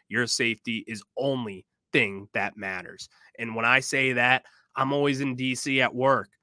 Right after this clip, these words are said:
I don't really have too much time to check on my phone and check what's going on at the house with my dogs.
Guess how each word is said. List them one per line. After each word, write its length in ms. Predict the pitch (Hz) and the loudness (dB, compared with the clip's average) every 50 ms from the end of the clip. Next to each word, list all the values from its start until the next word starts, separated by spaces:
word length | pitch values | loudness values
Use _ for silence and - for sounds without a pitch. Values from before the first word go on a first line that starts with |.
| _ _ - | _ _ -4
I 40 | 113 | -2
don't 140 | 120 120 | -2 0
really 180 | 120 123 123 117 | 0 0 0 2
have 260 | 127 135 127 123 123 - | 2 2 2 2 -2 -8
too 140 | - 147 | -6 -4
much 280 | 139 139 135 120 - - | -2 -2 -2 -2 -4 -6
time 320 | - 147 139 143 147 139 | -4 -2 0 0 0 0
to 60 | 120 113 | -2 -4
check 300 | - - 123 123 - 135 | -2 0 0 0 0 -2
on 60 | 123 | -4
my 160 | 123 120 117 | -2 -4 -4
phone 440 | - - - 147 147 143 131 117 107 | -4 -2 0 2 2 2 0 -2 -4
and 180 | 104 104 - | -8 -12 -10
check 280 | - - 143 120 - _ _ _ _ _ _ _ | -6 -2 -2 -2 -2 _ _ _ _ _ _ _
what's 180 | - 123 120 - | -6 -6 -6 -4
going 240 | - 131 127 127 127 | -4 -4 -2 0 0
on 140 | 127 123 127 | 0 0 -2
at 80 | 123 | -4
the 80 | - 110 | -6 -4
house 380 | 104 135 135 147 139 120 - | 2 2 4 4 2 0 -4
with 100 | - 104 | -8 -12
my 180 | 113 123 127 117 | -8 -4 -4 -4
dogs. 580 | 120 127 131 139 135 123 98 92 90 - - | -4 -4 -4 -2 -2 -2 -4 -6 -14 -20 -20